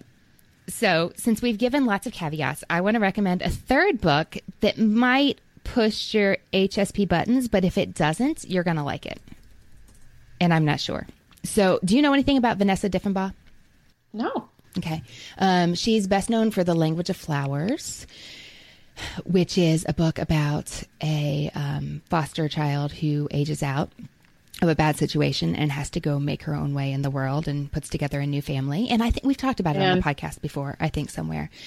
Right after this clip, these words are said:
Speaker 1: Okay, so for you, I'm recommending a book that objectively I think is not quite as good as her first, but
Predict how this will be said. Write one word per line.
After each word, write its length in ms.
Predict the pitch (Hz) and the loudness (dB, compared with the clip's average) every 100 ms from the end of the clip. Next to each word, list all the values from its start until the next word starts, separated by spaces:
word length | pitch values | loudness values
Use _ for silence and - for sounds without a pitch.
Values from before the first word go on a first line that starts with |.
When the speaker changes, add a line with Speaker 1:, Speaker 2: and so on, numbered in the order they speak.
| - - - | -16 -16 -6
Speaker 1:
Okay, 320 | 190 185 160 143 | -2 2 0 -2
so 680 | - 208 190 190 190 190 - _ _ _ - | 0 4 4 6 4 4 0 _ _ _ -10
for 320 | - 180 180 | 0 2 4
you, 960 | 170 147 175 214 277 269 214 202 214 247 - | 4 2 2 4 4 4 4 4 4 2 2
I'm 200 | 170 170 | 0 0
recommending 560 | 165 175 156 156 156 | 0 0 0 0 -4
a 60 | 160 | -4
book 200 | 165 156 - | -4 -4 -2
that 120 | 165 | -2
objectively 640 | 160 - 160 180 180 185 | -2 -2 -2 -2 0 2
I 60 | 160 | 0
think 200 | 165 151 | 0 -4
is 100 | 151 | -4
not 160 | 156 147 | -4 -4
quite 200 | - 147 | -4 -4
as 100 | 147 | -4
good 380 | - 135 143 - - - - - - | -4 -4 -4 -8 -16 -20 -20 -12 -2
as 340 | 147 143 - | 0 0 -2
her 500 | - 151 143 143 - | -4 -2 -2 -4 -6
first, 920 | - - - 143 170 - - - - - _ - _ _ | -10 -10 -2 0 0 -2 -10 -12 -14 -18 _ -20 _ _
but 340 | - 151 143 | 2 4 2